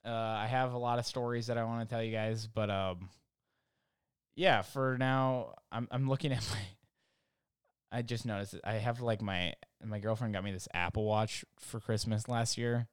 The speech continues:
and just, like, looking at it, I just realized I haven't wore it at all. I've just been sitting on a shelf. And isn't that great when someone gives you a present and you're like,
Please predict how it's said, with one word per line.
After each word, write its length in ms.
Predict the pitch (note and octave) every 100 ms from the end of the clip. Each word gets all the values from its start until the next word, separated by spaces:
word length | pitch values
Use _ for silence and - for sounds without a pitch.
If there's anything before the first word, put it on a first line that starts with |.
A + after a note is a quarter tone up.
| _ _ _ _ _ _ -
and 280 | G#2 G2+
just, 260 | G2+ A2 -
like, 160 | A2 F#2+
looking 360 | G2+ G2+ A#2
at 160 | A2 A2
it, 120 | A#2
I 100 | G#2
just 220 | G2+ G2
realized 560 | E2 F#2 F#2 F#2+ F#2+ -
I 100 | F#2+
haven't 540 | F#2 F#2 F2+ F2+ G2 - _ F2+ F#2
wore 320 | F2+ F2 F#2
it 200 | F2+ - _ -
at 200 | F#2+ F2+
all. 480 | E2 F#2+ G#2+ G2+ _ _ _ _ _ _ _ -
I've 180 | F#2+
just 260 | F#2+ G#2 -
been 200 | G2+ F#2+
sitting 360 | - G#2 G2 G2
on 180 | F#2+
a 40 | F#2
shelf. 440 | - F#2 G2+ - _ _ _ _ _ _ _ -
And 80 | F#3
isn't 240 | B3 A3
that 180 | G3+ D#3
great 400 | A#2+ B2 B2+ -
when 160 | C3 A#2+
someone 280 | C3 B2
gives 280 | A#2 A#2 A2+
you 140 | A#2 A2
a 20 |
present 540 | - G#2+ G#2 A2+ A#2 _ -
and 160 | A2+
you're 80 | A2
like, 200 | G#2 A#2+